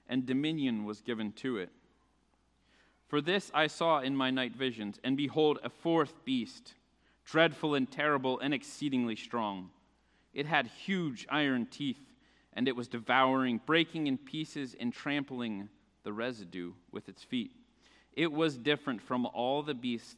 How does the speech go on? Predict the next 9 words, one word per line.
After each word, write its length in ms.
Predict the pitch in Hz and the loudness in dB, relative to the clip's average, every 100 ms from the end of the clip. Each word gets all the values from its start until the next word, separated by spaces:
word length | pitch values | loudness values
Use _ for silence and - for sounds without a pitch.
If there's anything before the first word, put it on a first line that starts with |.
| - | -10
that 120 | 101 | -6
were 120 | 110 | -4
before 440 | 101 95 - 113 87 | -4 -8 -6 -4 -4
it, 120 | - _ _ _ _ _ | -8 _ _ _ _ _
and 120 | 110 110 | -8 -8
it 80 | |
had 320 | 117 127 107 - | -2 -2 -2 -4
ten 220 | 110 101 | -6 -6
horns." 560 | 120 113 90 - - | -4 -6 -6 -10 -18